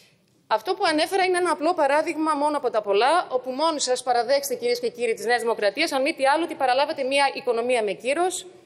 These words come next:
σε άνοδο και τάξη. Ας πούμε όμως και τα άλλα, τα άσχημα, που είναι ολό δικό σας μέρος. Εδώ έχουμε ένα ακόμα μοίρασμα στα δύο.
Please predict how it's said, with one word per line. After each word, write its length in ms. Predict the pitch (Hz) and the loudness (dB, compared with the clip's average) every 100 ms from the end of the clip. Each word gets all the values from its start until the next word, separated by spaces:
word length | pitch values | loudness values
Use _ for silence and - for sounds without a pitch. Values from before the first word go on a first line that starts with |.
| - | -16
σε 200 | - 240 | -4 0
άνοδο 680 | 254 294 277 294 285 - - | 2 0 0 0 0 -4 -6
και 120 | 226 | -4
τάξη. 480 | 220 190 185 - - - - - - - - - - - | 2 0 0 -4 -6 -18 -20 -20 -20 -20 -20 -20 -8 -2
Ας 180 | 269 | -2
πούμε 260 | - 403 320 | 2 2 4
όμως 560 | 302 370 415 403 - - | 4 2 2 0 -2 0
και 100 | 311 | 0
τα 140 | 294 | 2
άλλα, 400 | 285 247 254 349 | 4 4 4 2
τα 120 | 349 269 | 2 2
άσχημα, 360 | 269 269 339 | 2 0 -2
που 80 | 339 | 0
είναι 180 | 359 359 - 180 | 0 0 -2 -2
ολό 280 | 180 294 349 | 0 2 0
δικό 240 | 262 311 | 0 -2
σας 200 | 311 269 | 0 -2
μέρος. 500 | 226 196 156 139 - - - - - - | 0 2 0 -2 -8 -14 -20 -20 -20 -2
Εδώ 240 | 262 262 381 | 0 2 2
έχουμε 260 | 403 370 370 - 320 330 | 2 2 0 2 2 4
ένα 120 | 285 330 | 4 2
ακόμα 400 | 330 349 349 330 | 2 2 4 2
μοίρασμα 400 | 285 320 311 294 | 2 2 2 0
στα 180 | 254 220 | 0 0
δύο. 320 | 220 175 | 2 2